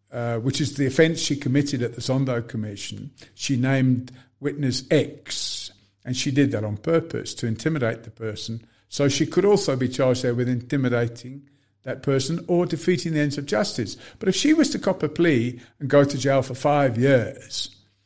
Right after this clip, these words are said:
I'm pretty sure the country would be happy whether she got five years or ten years or fifteen years. The important thing is they have to go to prison.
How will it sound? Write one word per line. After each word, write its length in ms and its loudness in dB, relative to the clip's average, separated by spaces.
I'm 120 0
pretty 260 2
sure 300 6
the 100 0
country 380 2
would 180 0
be 80 -2
happy 540 -2
whether 220 6
she 160 0
got 180 0
five 400 2
years 220 2
or 100 0
ten 320 4
years 220 4
or 80 -2
fifteen 440 -2
years. 200 0
The 80 -4
important 340 -2
thing 140 2
is 260 2
they 60 -6
have 160 -2
to 80 -8
go 140 0
to 80 2
prison. 500 -4